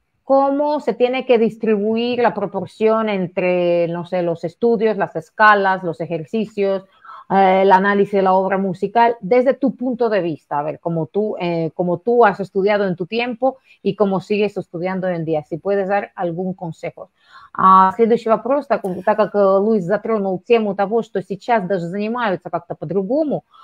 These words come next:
а люди просто, ученики, э, занимаются совершенно не думая, мне бы хотелось, чтобы он нам рассказал,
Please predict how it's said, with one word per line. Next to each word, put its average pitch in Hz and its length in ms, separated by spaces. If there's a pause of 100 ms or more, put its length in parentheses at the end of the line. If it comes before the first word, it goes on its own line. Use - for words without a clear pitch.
(220)
а 190 120
люди 202 320
просто, 190 640 (100)
ученики, 208 680
э, 175 400
занимаются 247 520
совершенно 226 720
не 185 220
думая, 175 560 (400)
мне 240 140
бы 262 120
хотелось, 269 360
чтобы 208 220
он 240 140
нам 226 140
рассказал, 214 640